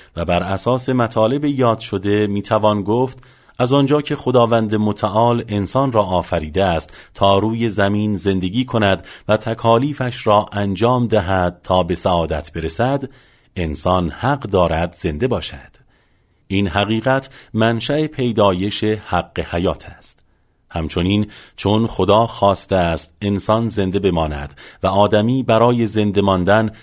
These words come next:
به غذا احتیاج دارد، او حق دارد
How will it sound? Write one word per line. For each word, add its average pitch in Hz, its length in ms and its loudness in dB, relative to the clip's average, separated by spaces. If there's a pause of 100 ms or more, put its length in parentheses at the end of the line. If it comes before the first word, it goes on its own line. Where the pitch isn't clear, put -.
(120)
به 90 140 0
غذا 90 420 2
احتیاج 95 640 -2
دارد، 110 540 -2 (360)
او 151 320 0
حق 135 260 -4
دارد 80 640 0